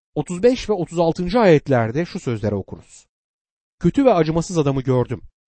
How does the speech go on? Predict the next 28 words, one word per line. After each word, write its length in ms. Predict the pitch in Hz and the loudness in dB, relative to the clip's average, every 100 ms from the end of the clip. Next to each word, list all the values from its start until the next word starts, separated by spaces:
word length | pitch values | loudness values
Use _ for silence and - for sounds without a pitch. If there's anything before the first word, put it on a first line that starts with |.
| - | -6
İlk 220 | 208 226 | -4 -2
dikildiği 420 | 160 - 123 113 | -4 -2 0 -2
toprakta 420 | 110 135 - 120 120 | -4 -4 -6 -4 -2
yeşeren 440 | 107 - 117 123 - | -2 -2 -4 -4 -6
ağaç 380 | 110 117 143 - | -2 -2 -2 -8
gibi 240 | 147 165 - _ - | -6 -4 -6 _ -4
dal 240 | 147 156 147 | 0 0 -2
budak 280 | 131 127 - | -2 -2 -4
salıyordu. 520 | 107 95 90 87 - _ _ _ _ _ _ | -8 -8 -10 -14 -20 _ _ _ _ _ _
Geçip 340 | 170 190 240 - | 2 2 0 -4
gitti, 280 | 196 - | -6 -4
yok 260 | 208 151 - | 0 0 -2
oldu. 240 | 95 - - _ _ | -10 -12 -20 _ _
Aradım, 480 | 131 127 117 196 220 _ | 2 2 2 0 -2 _
bulunmaz 460 | 135 131 113 98 98 | -6 -4 -4 -6 -8
oldu." 260 | 90 - _ _ _ _ _ _ _ | -12 -14 _ _ _ _ _ _ _
Davut 240 | 147 254 - | 2 2 2
peygamber 480 | 175 113 107 113 165 | 0 0 -2 0 2
Yakup'un 500 | 147 147 208 233 202 | 2 0 -4 -6 0
verdiği 300 | 135 117 117 | 0 0 -4
tavsiyenin 640 | 165 147 - 113 175 220 _ _ - | -4 -4 -6 -4 -4 -6 _ _ -2
aynısını 680 | 180 254 208 - 123 180 202 | 2 2 0 -4 -4 -4 -4
daha 280 | 170 180 165 | -4 -2 -2
önceden 420 | 113 117 143 180 - _ | -2 -2 -2 -4 -12 _
verir. 400 | 127 98 - - _ _ _ _ _ _ - | -2 -2 -6 -20 _ _ _ _ _ _ -8
Otuz 240 | 147 165 | -6 0
yedinci 260 | 175 190 214 | 0 0 -4
mezmur, 380 | 214 196 202 | -2 -2 -4